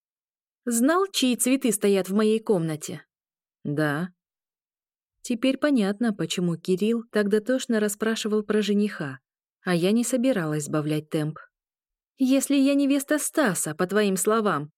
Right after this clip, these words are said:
то ты отвратительный брат, что распускает руки, лапая будущую невестку». «Это провокация?» «Это факт».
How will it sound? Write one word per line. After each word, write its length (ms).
то 140
ты 220
отвратительный 760
брат, 480
что 260
распускает 720
руки, 300
лапая 360
будущую 520
невестку». 720
«Это 220
провокация?» 840
«Это 260
факт». 580